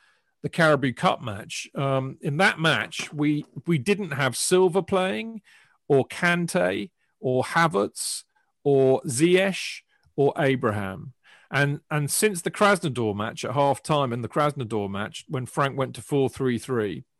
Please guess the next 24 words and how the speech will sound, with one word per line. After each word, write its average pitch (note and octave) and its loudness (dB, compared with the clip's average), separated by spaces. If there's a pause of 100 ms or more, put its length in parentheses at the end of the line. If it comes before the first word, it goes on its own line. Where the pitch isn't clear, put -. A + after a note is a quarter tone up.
(280)
Chelsea F#3 2
have D3+ 0
looked B2 0 (100)
a B2+ -8
completely D3 -4
different - -6
side. G2+ -8 (580)
You C3 0
know, A#2+ 2
they C#3 6
look, F3 6 (180)
they D3 2
look, F3+ 2
I D3+ -2
mean, C#3+ 0
we're C#3 2
the, B2+ -2 (380)
with C#3 0
you, D#3+ 4
the A#2 0
top, - -4 (140)
uh, B2+ 0 (160)
goal C3+ 4
scorers, A2 -4